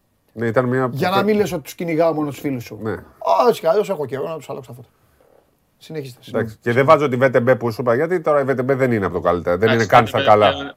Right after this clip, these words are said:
Speaker 3: πλέον δεν, δεν
Speaker 1: Η
Speaker 3: έχει
Speaker 1: παλιά
Speaker 3: θέση.
Speaker 1: V T B μπορεί να ήταν, τώρα δεν είναι. Έτσι.
Speaker 3: Ε, σε αυτό που λέει ο Σπύρος έχει πολύ μεγάλο δίκιο. Κυρίως η N B L της Αυστραλίας είναι πάρα, πάρα πολύ σκληρή λίγα στο
Speaker 1: Εκεί
Speaker 3: κομμάτι του
Speaker 1: έπαιζε ο
Speaker 3: φυσικά,
Speaker 1: Σίβα.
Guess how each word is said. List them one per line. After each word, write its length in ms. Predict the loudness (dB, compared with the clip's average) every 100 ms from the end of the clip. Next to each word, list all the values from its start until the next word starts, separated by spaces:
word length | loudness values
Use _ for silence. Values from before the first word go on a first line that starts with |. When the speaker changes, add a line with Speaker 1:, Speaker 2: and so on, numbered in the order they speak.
| _
Speaker 3:
πλέον 260 | -10 -8 -6
δεν, 260 | -6 -6
δεν 100 | -8
Speaker 1:
Η 20 |
Speaker 3:
έχει 80 | 2
Speaker 1:
παλιά 300 | 4 6 6
Speaker 3:
θέση. 220 | 4 -2 0
Speaker 1:
V 40 | 0
T 100 | 2
B 40 |
μπορεί 200 | 2 2
να 80 | 0
ήταν, 180 | -2 0
τώρα 200 | 2 2
δεν 180 | 0
είναι. 220 | -4 -10 -18 _ _ _ _ _ _ -10
Έτσι. 280 | -6 -6 -6
Speaker 3:
Ε, 320 | -8 -6 -8 -10 -16 -16 -18 -20 -20 _ _ _ _ _ _ _ _
σε 160 | -14 -12
αυτό 200 | -10 -8
που 80 |
λέει 100 | -6
ο 20 | -6
Σπύρος 280 | -6 -10
έχει 140 | -12 -12
πολύ 160 | -10
μεγάλο 320 | -6 -4 -4 -6
δίκιο. 460 | -6 -4 -4 -6 -16
Κυρίως 440 | -6 -4 -2 -4 -4
η 400 | -4 -4 -4 -4
N 200 | -4 -2
B 220 | -2 -2
L 20 | -6
της 140 | -14
Αυστραλίας 480 | -10 -6 -4 -4 -6
είναι 100 | -8
πάρα, 320 | 0 0 0
πάρα 240 | -2 -2
πολύ 180 | -4 -8
σκληρή 400 | -12 -10 -10 -8
λίγα 180 | -8 -8
στο 100 | -4
Speaker 1:
Εκεί 100 | -4
Speaker 3:
κομμάτι 160 | 2 2
του 60 |
Speaker 1:
έπαιζε 200 | 2 0
ο 40 | -2
Speaker 3:
φυσικά, 200 | 0 0
Speaker 1:
Σίβα. 280 | -2 -6